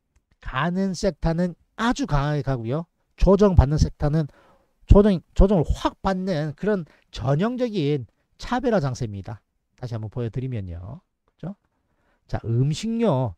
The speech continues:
쪽에서도 씨제이 제일제당, 그죠? 그리고 하이트 진로 이런 종목도 최근에 상당히 강세거든요. 풀무원,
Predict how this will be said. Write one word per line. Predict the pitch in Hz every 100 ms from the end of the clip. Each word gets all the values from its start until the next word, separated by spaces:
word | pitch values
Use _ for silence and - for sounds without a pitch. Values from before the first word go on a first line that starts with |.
| -
쪽에서도 | 196 185 151 165
씨제이 | - 220 208 233
제일제당, | - 123 131 139 139 104 _ _ _ _ _ _ _ _ _ _ _ _ _ _
그죠? | 120 170 226 _ _ _ -
그리고 | 156 139
하이트 | - - 208 -
진로 | - 143 123
이런 | 135 220
종목도 | 262 220 170
최근에 | - 185 180 165
상당히 | - 202 247
강세거든요. | 240 123 135 170 160 117 101 143 - _ _
풀무원, | - 226 208 202 117